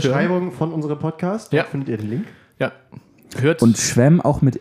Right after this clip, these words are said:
Speaker 3: Ä, ne? Also
Speaker 2: Ja.
Speaker 3: von, weil's ja von Schwamm kommt.
Speaker 2: Genau.
Speaker 1: Ja, von Schwemme.
Speaker 3: Ja, oder von Schwemme, ja, genau.
Speaker 2: Ja.
Speaker 3: So gesehen.
Speaker 2: Schwemme kommt ja von Schwamm.
Speaker 3: So, auch das ist richtig. Oder umgekehrt. Ähm,
Speaker 1: Aber
Speaker 2: Ja.
Speaker 1: wie, wenn es, wie würdest du denn sonst Schwemm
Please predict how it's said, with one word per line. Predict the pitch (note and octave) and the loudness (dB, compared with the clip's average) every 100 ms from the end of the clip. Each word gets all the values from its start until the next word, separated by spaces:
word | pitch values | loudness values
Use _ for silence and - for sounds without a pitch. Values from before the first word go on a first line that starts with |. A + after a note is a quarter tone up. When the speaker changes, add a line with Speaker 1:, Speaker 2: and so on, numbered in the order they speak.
| - | 0
Speaker 3:
Ä, | B2+ G#2 F#2 F#2+ F#2 | 2 2 2 -2 0
ne? | A2 F#3 - | 2 2 0
Also | - G#2 G#2 G#2 | 0 2 2 2
Speaker 2:
Ja. | A2 D3 | 2 2
Speaker 3:
von, | A2 A#2 A2 | 2 2 4
weil's | A#2 | 2
ja | C3 | 2
von | A2+ B2 | 2 2
Schwamm | - A2+ A#2 | 2 2 2
kommt. | - F2 - - | 2 -2 -2 -2
Speaker 2:
Genau. | G3 B2 A#2+ | -2 -2 -4
Speaker 1:
Ja, | G#2+ | -6
von | - G#2+ | -6 -4
Schwemme. | C#3 D#3 F#2+ - _ - | -4 -2 -6 -10 _ -2
Speaker 3:
Ja, | F2 | 2
oder | G#2 | 4
von | G2+ A2+ | 4 2
Schwemme, | - A#2+ A2 F2 | 4 4 6 4
ja, | F2+ E2+ | 4 2
genau. | F#2+ F2 | 2 2
Speaker 2:
Ja. | B2 - - | 2 -2 -12
Speaker 3:
So | - F2+ | -4 -2
gesehen. | F2+ F#2 | 0 0
Speaker 2:
Schwemme | - C3+ B2+ | 2 2 0
kommt | B2 C3+ | -2 -2
ja | A2+ | -2
von | G2 A2 | -2 -6
Schwamm. | - G#2+ A2+ - _ _ | -6 -8 -10 -18 _ _
Speaker 3:
So, | - A2+ D3 - - - | 4 6 6 2 -6 0
auch | A#2+ | 2
das | B2+ C#3 | 4 2
ist | A#2 - | 0 -2
richtig. | F#2+ - - | -4 -4 2
Oder | B2+ C3+ | 4 4
umgekehrt. | C3+ G2 - F2+ - - - - | 4 2 0 -6 -6 -14 -14 2
Ähm, | B2 B2 B2 A#2+ | 6 8 8 6
Speaker 1:
Aber | A#2+ C3 | 4 0
Speaker 2:
Ja. | A2+ - | 0 -2
Speaker 1:
wie, | A2+ A2 | -4 -4
wenn | A2+ | -6
es, | A2+ - - _ - | -6 -10 -20 _ -12
wie | G#2+ G#2+ | -6 -2
würdest | A2+ A2+ | -2 -2
du | G#2+ | -4
denn | G2 | -2
sonst | B2+ E3+ | -4 -4
Schwemm | - G2 | -8 -8